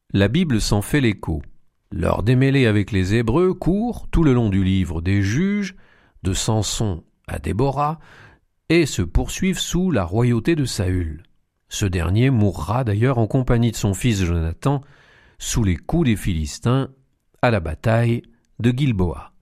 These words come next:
Il n'y a donc pas lieu de contester historiquement la puissance guerrière des Philistins, même si elle demeure relative et nous est décrite dans la Bible par des auteurs dont l'armée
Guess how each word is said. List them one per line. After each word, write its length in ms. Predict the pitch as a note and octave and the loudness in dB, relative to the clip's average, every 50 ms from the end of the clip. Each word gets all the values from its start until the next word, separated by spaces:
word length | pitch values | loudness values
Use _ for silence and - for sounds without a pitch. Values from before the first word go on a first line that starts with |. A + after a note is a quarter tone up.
| _ _ _ _ | _ _ _ _
Il 100 | F#2 G2 | 2 2
n'y 100 | G#2+ C#3 | 4 4
a 40 | D3+ | 4
donc 240 | E3+ F3 C#3 - | 2 2 0 0
pas 160 | - - G2+ F#2 | 0 2 2 2
lieu 200 | F#2 G#2 C#3 D#3 | 2 2 0 2
de 120 | A2+ G2 | 2 0
contester 840 | F2 - - D#3 E3+ C#3 - G#2 F#2+ F2 - - - - D#3 E3+ | 0 0 0 0 0 0 2 2 2 2 0 -4 -4 -2 0 0
historiquement 800 | D3 G#2+ F#2 - - G2+ F2 E2 E2 D#2 - F#2+ A2 C3+ D3+ D3 - - _ _ _ _ _ _ - - | 0 -2 -2 -2 -2 0 0 0 -2 -2 -2 -2 0 0 -2 -4 -8 -20 _ _ _ _ _ _ -12 -10
la 160 | - D#2+ - | -8 -8 -4
puissance 640 | - - C3+ C3+ C3 - - C3 C3 B2+ A#2 F#2+ F#2+ | 0 0 2 2 0 0 0 2 2 2 0 0 0
guerrière 640 | F#2+ G#2 G#2+ G2 F#2+ F#2+ F#2+ F#2 F2 E2+ E2 D#2+ | 2 2 2 4 2 2 2 2 2 2 0 -2
des 140 | D#2 D2+ - | -6 -8 -8
Philistins, 680 | - - - F2+ F#2+ G#2+ G#2+ - - - D3 D#3 D3 D3 - - _ _ _ _ _ _ _ _ _ _ _ _ | -8 -6 -4 -2 -2 -2 -4 -4 -2 0 0 0 0 -4 -8 -20 _ _ _ _ _ _ _ _ _ _ _ _
même 400 | - D#2 F2 A2 A2+ A2+ A2 G2 | -6 -2 2 2 4 4 2 2
si 220 | - - - - G2+ | 0 -2 0 0 2
elle 120 | F#2 F2+ | 2 2
demeure 440 | E2+ F#2+ F2 F2 E2+ E2+ C#2+ C2 - | 2 0 0 2 0 -2 -2 -4 -4
relative 640 | F#2 G2 G#2+ A#2 A#2 - - C#3+ D#3+ E3 C#3 G#2 E2 - - _ _ _ _ _ | -2 0 0 0 -2 -2 -4 -2 -2 -2 -2 -4 -8 -12 -18 _ _ _ _ _
et 100 | - A2 | 0 2
nous 180 | B2 C#3+ A2 F#2 | 4 4 4 2
est 60 | F#2 | 2
décrite 420 | F#2 A2+ B2 - - - G#2 F2 | 2 2 0 2 0 -2 -2 0
dans 140 | F2 F2 F2 | 0 0 0
la 120 | F2 F#2 G2+ | 2 0 0
Bible 320 | A#2 D3+ F3+ E3 C#3 A2 | 0 0 0 0 -2 -2
par 220 | - - G2+ F#2+ | 0 0 0 2
des 220 | F2+ F2+ F2+ F2 F#2 | 2 0 0 2 2
auteurs 360 | A2 A#2+ A2+ - E3 F3 C3+ | 0 0 0 0 0 0 2
dont 160 | A2+ G#2+ G2+ | 0 0 0
l'armée 520 | G2 F#2+ G#2+ G#2+ F2+ G2+ B2 D3+ E3 E3+ | 2 2 0 0 0 0 0 0 0 -2